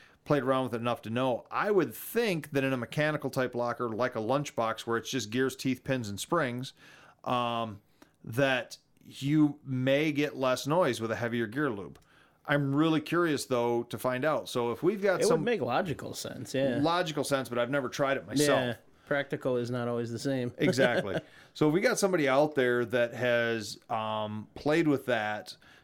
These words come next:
Speaker 1: to see, see, I always ran A D W ninety in the front of my old X J with the, uh, the Lockrite in it.
Speaker 2: Yeah.
Speaker 1: And I'm pretty sure that's what I'm running in the, um,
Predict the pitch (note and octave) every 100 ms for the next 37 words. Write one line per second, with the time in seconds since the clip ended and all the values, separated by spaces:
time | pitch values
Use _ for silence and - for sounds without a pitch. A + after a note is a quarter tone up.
0 | - A#2+ - D3 C3 B2+ - - B2+ C3+
1 | G#3+ A3 C#3 D#3 D3 C#3 C#3 C3 C3 C3
2 | A#2 A#2+ B2+ A#2+ A2 G#2 - A#2+ A2 G#2
3 | A2+ A#2+ - A2 G#2+ G#2 G#2 - A2 G#2+
4 | G#2+ G#2 G2 G2 F#2+ - - A2+ A#2 A2+
5 | B2 C3 A2+ G2+ G2+ G#2 - - C3 A#2+
6 | A2 B2+ B2+ A#2+ A#2+ - F#3+ G#3 D#3 D#3
7 | C#3 C3+ C3+ C#3 A#2+ B2 B2 B2+ B2+ A#2+
8 | A#2 - C3+ A#2+ A#2+ A#2 A2 A2+ A2 G#2+
9 | G#2+ G#2 _ _ _ _ _ - A2+ A2+
10 | G#2+ G#2+ G#2